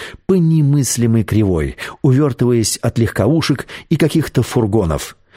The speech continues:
С остановки кто-то показал в нашу сторону рукой. "Глотнешь?" — дружелюбно вопросил депутат.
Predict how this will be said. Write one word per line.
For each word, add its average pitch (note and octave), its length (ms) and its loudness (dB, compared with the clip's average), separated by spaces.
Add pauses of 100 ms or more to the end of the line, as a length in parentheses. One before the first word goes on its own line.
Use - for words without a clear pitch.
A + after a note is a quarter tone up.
(180)
С - 100 -4
остановки A2+ 720 -2 (180)
кто-то F3 320 -2
показал C#3+ 440 0
в A2 60 -2
нашу A#2 260 0
сторону A2 520 0
рукой. F2+ 420 -2 (800)
"Глотнешь?" — G#2+ 680 -2 (340)
дружелюбно C3+ 680 2
вопросил F#2 520 0
депутат. E2+ 640 -4